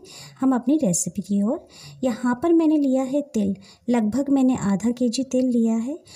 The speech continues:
और अब मैं इसे अच्छे से भूंज लूँगी। ये देखिए, लगभग आधा केजी मैंने यहाँ तिल लिया है। इस तिल को मैंने धो लिया है अच्छे से,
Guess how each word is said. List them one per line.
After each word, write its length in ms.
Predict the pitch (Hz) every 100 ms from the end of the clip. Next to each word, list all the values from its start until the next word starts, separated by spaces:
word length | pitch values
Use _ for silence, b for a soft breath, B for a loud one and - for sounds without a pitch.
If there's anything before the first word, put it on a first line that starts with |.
| B -
और 260 | 220 233 254 -
अब 140 | 233 247
मैं 120 | 254
इसे 440 | 226 - 233 294 -
अच्छे 400 | 190 - - 208
से 320 | - 285 381 B B 226
भूंज 360 | 196 220 233
लूँगी। 460 | 220 196 180 185 190
ये 60 | 185
देखिए, 280 | 190 320
लगभग 440 | 339 220 - - 320
आधा 240 | 233 208
केजी 320 | 208 202 180
मैंने 220 | 208 196 202
यहाँ 300 | 196 196 196
तिल 220 | 196 190
लिया 320 | 196 196 202
है। 220 | 202 294 381 B 156 B
इस 200 | 302 294
तिल 140 | 285 262
को 140 | 294
मैंने 300 | 294 262 262
धो 220 | 226 202
लिया 260 | 214 226 240
है 300 | 233 254 220
अच्छे 260 | - - 202
से, 340 | - 311